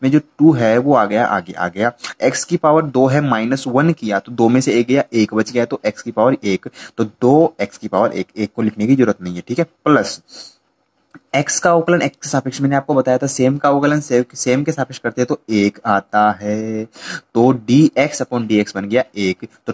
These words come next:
टू एक्स प्लस वन ये क्वेश्चन हो गया, ठीक है? नेक्स्ट अपने को सब्ट्रैक्शन रूल देखना है। सब्ट्रैक्शन भी एडिशन के जैसे होता है। इसमें क्या होता है, वहां पर जैसे यहाँ पर प्लस था वहां पर माइनस लगा देना, पहले यू का अवकलन कर दो, <clears throat> माइनस वी का अवकलन कर दो। एग्जांपल के लिए देख सकते हो आप, इसमें क्या है,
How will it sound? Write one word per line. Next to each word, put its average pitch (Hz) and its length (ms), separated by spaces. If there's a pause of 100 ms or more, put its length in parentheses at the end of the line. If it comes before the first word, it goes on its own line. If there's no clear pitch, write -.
टू 113 120
एक्स 107 180
प्लस 104 260
वन 92 140
ये 92 160
क्वेश्चन 113 380
हो 110 140
गया, 87 140
ठीक 139 140
है? 170 80 (220)
नेक्स्ट 151 280
अपने 170 160
को 175 60
सब्ट्रैक्शन 165 580
रूल 147 160
देखना 117 240
है। 120 60
सब्ट्रैक्शन 151 520
भी 160 140
एडिशन 120 340
के 143 80
जैसे 123 240
होता 107 180
है। 101 60
इसमें 135 220
क्या 151 120
होता 117 220
है, 113 200 (500)
वहां 123 160
पर 147 160
जैसे 139 240
यहाँ 113 100
पर - 120
प्लस 123 320
था 135 60
वहां 101 140
पर 101 120
माइनस 92 340
लगा 104 160
देना, 107 200
पहले 107 280
यू 92 340
का 107 100
अवकलन 131 340
कर 165 140
दो, 185 220
<clears throat> - 20 (200)
माइनस 107 460
वी 196 180
का 165 140
अवकलन 131 260
कर 120 160
दो। 117 80
एग्जांपल 113 460
के 151 80
लिए 170 140
देख 160 200
सकते 113 280
हो 98 80
आप, 98 200
इसमें 120 260
क्या 143 140
है, 139 220